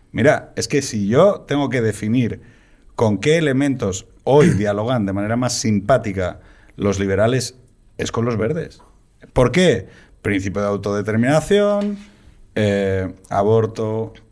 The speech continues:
eh, eutanasia, el hombre se autodetermina, eh, luego vivir bien. Hay una nueva élite urbana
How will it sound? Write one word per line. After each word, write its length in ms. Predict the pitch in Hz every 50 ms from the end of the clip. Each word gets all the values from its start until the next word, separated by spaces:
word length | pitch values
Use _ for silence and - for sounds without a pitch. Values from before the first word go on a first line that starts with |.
| _
eh, 560 | - 101 101 98 95 95 95 92 92 92 95 -
eutanasia, 960 | 104 101 90 - 101 101 104 107 107 104 - - 110 107 107 107 104 101 - - _ _ _ _ - _ _
el 480 | - - 101 98 95 92 92 92 92 92
hombre 260 | 101 101 101 101 101
se 100 | 101 -
autodetermina, 1000 | 104 95 98 - 95 95 92 98 101 101 104 117 120 117 120 120 120 127 123 - - - - _ _ _ _ _ _ _ _
eh, 300 | 107 104 101 98 - -
luego 440 | 104 98 90 87 95 120 139 151 -
vivir 380 | - 98 90 95 92 95 95 95
bien. 340 | 107 120 131 143 156 151 - -
Hay 200 | - 113 110 107
una 200 | 104 107 107 107
nueva 360 | 107 117 117 110 104 104 104
élite 520 | 104 98 98 104 95 98 98 92 90 85 - - - - _ _
urbana 680 | - 98 90 85 92 110 120 123 113 95 90 87 -